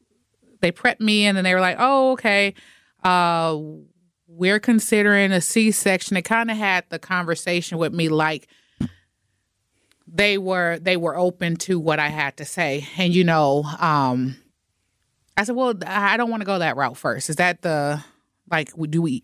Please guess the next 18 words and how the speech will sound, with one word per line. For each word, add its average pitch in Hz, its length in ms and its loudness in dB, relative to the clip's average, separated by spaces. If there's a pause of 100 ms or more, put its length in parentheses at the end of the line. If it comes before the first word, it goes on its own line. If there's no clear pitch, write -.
immediately 175 440 4
have 151 180 -2
to 151 80 -16
go 180 160 -2
there?" 156 140 -4
They 160 120 -4
said, 190 280 -4 (580)
"Uh, 269 160 4
no, 254 500 4
we 240 160 0
can 254 120 2
try 214 180 2
to 185 80 -2
induce 208 420 0
you." 143 140 -2
So - 100 -10
I'm 185 60 0
like, 160 80 2